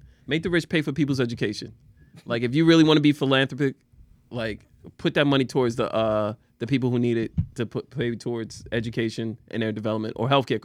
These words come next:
especially healthcare costs. Our medical care here is insane. <laughs> I don't wanna even get started on it. Anyway, we're going down a rabbit hole. You guys know our campaign. You know what we stand for. We're the realest of the real.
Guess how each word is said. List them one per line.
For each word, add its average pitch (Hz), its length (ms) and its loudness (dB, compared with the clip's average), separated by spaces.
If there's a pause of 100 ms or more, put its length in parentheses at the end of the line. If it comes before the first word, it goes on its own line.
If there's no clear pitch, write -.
especially 160 320 -2
healthcare 127 300 0
costs. 113 220 -6
Our 202 120 0
medical 165 360 2
care 120 320 -4 (340)
here 120 360 2 (300)
is 123 240 -2
insane. 120 580 -4 (480)
<laughs> - 160 -14 (640)
I - 60 4
don't 202 80 8
wanna 196 120 8
even 165 100 8
get 139 100 6
started 127 220 2
on 98 80 -2
it. 113 40 0
Anyway, 190 200 8
we're 160 80 2
going 208 180 2
down 180 140 6
a - 20 -2
rabbit 135 260 6
hole. 143 240 4 (280)
You 156 100 -2
guys 170 200 8
know 180 120 4
our 156 80 4
campaign. 160 460 4
You 151 40 4
know 180 140 4
what 160 80 6
we 151 80 4
stand 151 320 2
for. 151 220 0 (240)
We're 175 120 12
the 170 60 8
realest 160 300 4
of 147 60 0
the 139 60 -4
real. 147 360 6